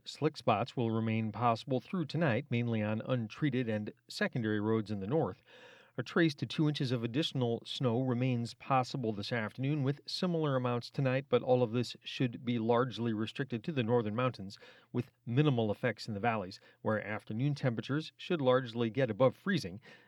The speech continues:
the main exception being the Saint Lawrence Valley, where colder air is now filtering in behind a cold front. As to the storm that's now all but wrapped up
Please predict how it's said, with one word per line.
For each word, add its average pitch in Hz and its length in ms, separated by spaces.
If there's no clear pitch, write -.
the 107 60
main 107 220
exception 131 520
being 143 260
the 131 80
Saint 123 260
Lawrence 117 280
Valley, 117 360
where 110 220
colder 139 380
air 135 220
is 135 100
now 131 200
filtering 135 500
in 139 160
behind 139 360
a - 40
cold 151 300
front. 85 260
As 123 200
to 120 100
the 107 100
storm 143 460
that's 127 260
now 120 280
all 135 200
but 113 200
wrapped 117 280
up 165 260